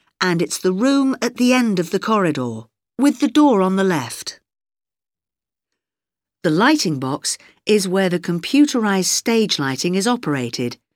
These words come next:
and it's at the back of the building. When you're through the double doors, turn left, turn right at the water cooler, and right again at the end. It's the second room along that corridor.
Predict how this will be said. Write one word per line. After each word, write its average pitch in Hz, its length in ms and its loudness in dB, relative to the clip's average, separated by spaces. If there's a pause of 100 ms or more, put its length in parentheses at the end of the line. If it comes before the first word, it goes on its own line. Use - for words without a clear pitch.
(440)
and 214 260 2
it's - 160 -4
at - 140 -6
the 226 80 -2
back 220 360 -4
of 175 100 -8
the 190 100 -2
building. 139 580 -2 (1200)
When 180 260 0
you're 160 220 0
through 302 400 4
the 254 120 -2
double 190 320 -2
doors, 143 580 -4 (580)
turn 156 220 0
left, 202 560 0 (720)
turn 170 340 0
right 220 380 2
at - 100 -8
the 151 80 0
water 208 400 -2
cooler, 147 480 -4 (680)
and 226 200 0
right 247 320 0
again 190 520 -2
at 160 140 -4
the 196 160 0
end. 131 380 -4 (1120)
It's - 220 -2
the 226 100 -4
second 294 540 -2
room 190 320 0
along 165 280 -2
that 170 200 -6
corridor. 127 640 -6